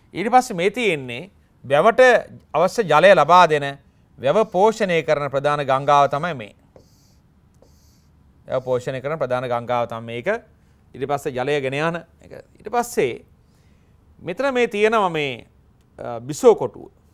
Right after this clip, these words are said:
බිසෝ කොටුව. අපි ඕක බලමු එකිනෙකට බලමු. මේ තියෙන පිටවාන. අ, වැවේ අතිරික්ත ජලය පිට කරන්නේ පිටවානෙන්.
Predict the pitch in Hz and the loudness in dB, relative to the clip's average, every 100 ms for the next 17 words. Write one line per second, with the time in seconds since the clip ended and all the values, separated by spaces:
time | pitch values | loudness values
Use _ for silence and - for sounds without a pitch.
0 | _ _ _ _ _ _ - 131 151 120 | _ _ _ _ _ _ -18 -4 -4 -4
1 | - - _ _ _ _ _ _ - 156 | -10 -20 _ _ _ _ _ _ -12 0
2 | 170 156 151 165 139 139 165 165 120 - | 2 4 0 -2 -6 -6 -2 0 -2 -4
3 | _ _ _ - 180 247 254 185 196 175 | _ _ _ -16 -8 -6 -4 -2 0 2
4 | 123 101 _ _ _ _ _ _ _ _ | 2 -2 _ _ _ _ _ _ _ _
5 | _ _ _ _ - 55 50 - _ _ | _ _ _ _ -18 -16 -16 -20 _ _
6 | _ _ _ 139 170 147 175 147 160 160 | _ _ _ -2 0 0 -2 -8 -2 0
7 | 156 147 143 156 196 208 156 151 127 110 | 0 -2 -2 -2 -2 -4 -2 0 0 -4
8 | 104 | -8